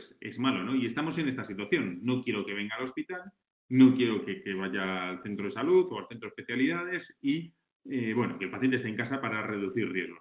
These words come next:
Claro, a esto se le junta, eh, no, que yo le llamo por teléfono, el tema de la telemedicina, eh, las restricciones un poco de, de entrada que estamos hablando, y bueno, esto básicamente es la tormenta perfecta,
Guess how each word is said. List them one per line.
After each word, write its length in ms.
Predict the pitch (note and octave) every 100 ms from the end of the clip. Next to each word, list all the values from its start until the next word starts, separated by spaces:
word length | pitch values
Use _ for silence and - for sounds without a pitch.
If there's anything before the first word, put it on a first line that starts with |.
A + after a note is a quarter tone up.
| _
Claro, 240 | C3 F2 - _ _ _
a 120 | A#2
esto 240 | C3 B2+ C#3+
se 60 | D3
le 120 | C#3+
junta, 640 | E3+ E3+ D#3+ F3+ F#3 -
eh, 540 | B2 A#2 A2 A2 G#2+ A2
no, 200 | C3 G#2
que 100 | G2
yo 100 | G2+
le 120 | G2+
llamo 260 | F#2+ F#2+ -
por 180 | A2+ B2
teléfono, 640 | D#3+ E3+ D#3 D3+ D#3+ D#3
el 220 | A2 G2+ -
tema 260 | B2+ A#2 G#2
de 100 | G2+
la 180 | G2 G#2 G2+ G2 -
telemedicina, 960 | A#2 A#2 A#2+ C3 C3 F3+ E3 D#3+ E3 E3 - _ -
eh, 500 | B2+ A#2+ A2+ A2 G#2+
las 240 | A2 G2 G#2+
restricciones 800 | A#2 - A#2 - C3 B2+ A#2 A#2+
un 160 | A2
poco 480 | A#2 A2+ A2 G#2+ G#2
de, 140 | G#2
de 100 | G2+
entrada 420 | A2+ A#2+ D3 B2 A2
que 60 |
estamos 320 | G2+ A2+ B2
hablando, 280 | C3+ D#3 E3
y 40 | C#3+
bueno, 180 | G#2 F#2+
esto 340 | - C3 C3 _
básicamente 640 | B2+ D3+ C3+ C#3 C3+ C#3 -
es 140 | B2 A#2+
la 220 | G#2+ - -
tormenta 480 | A#2+ A2+ A#2+ C3+ C#3+
perfecta, 680 | C#3 C3 C#3 C3 C#3+ -